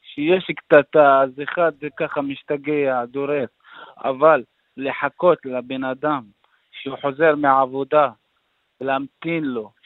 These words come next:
שיצא מהרכב ונותן פול גז ומעיף אותו, זה עוד לא ראיתי. דבר כזה אני עוד לא ראיתי, אולי רק בסרטונים.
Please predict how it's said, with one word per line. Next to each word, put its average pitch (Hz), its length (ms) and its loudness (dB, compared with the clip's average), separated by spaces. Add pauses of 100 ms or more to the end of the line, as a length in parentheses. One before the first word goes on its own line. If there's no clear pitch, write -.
שיצא 160 440 4
מהרכב 147 800 8 (260)
ונותן 139 680 -4 (140)
פול 165 260 -2
גז 143 380 4 (540)
ומעיף 139 580 0
אותו, 165 380 -8 (920)
זה 139 160 -2
עוד 151 140 2
לא 156 80 4
ראיתי. 127 460 2 (300)
דבר 143 340 2
כזה 170 420 -2 (540)
אני 147 160 -6
עוד 135 160 -4
לא 139 160 0
ראיתי, 135 320 -2
אולי 143 240 0
רק 147 180 -2
בסרטונים. 127 800 -4